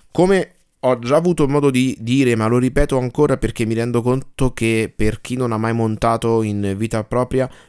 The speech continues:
può essere un concetto un po' complesso. Il video che si trova in questo caso in V uno,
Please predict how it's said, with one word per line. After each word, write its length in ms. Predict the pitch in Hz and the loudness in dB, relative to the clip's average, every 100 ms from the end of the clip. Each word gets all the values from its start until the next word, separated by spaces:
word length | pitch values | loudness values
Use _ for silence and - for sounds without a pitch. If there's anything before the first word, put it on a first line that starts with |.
| - | 0
può 100 | 113 | 2
essere 240 | - 110 | 2 -2
un 120 | 113 110 | -4 -2
concetto 460 | 113 107 117 - | -2 -2 -2 -2
un 100 | 113 | -2
po' 180 | 110 - | 4 2
complesso. 680 | - 107 - 95 - - - - | 2 -2 0 0 -2 -6 -8 -4
Il 180 | 147 135 | -2 0
video 540 | 170 190 120 104 98 - - - | 2 4 4 2 0 -6 -10 -6
che 140 | 107 | -2
si 160 | - 113 | 0 2
trova 440 | 147 147 113 95 | 4 4 4 0
in 80 | 104 | -2
questo 280 | 117 107 113 | -4 -2 -2
caso 340 | 151 143 - 113 | -2 -2 -2 -4
in 280 | 110 107 104 | -2 -2 0
V 180 | 147 160 | 2 4
uno, 580 | 127 87 90 123 160 | 4 2 0 -2 -2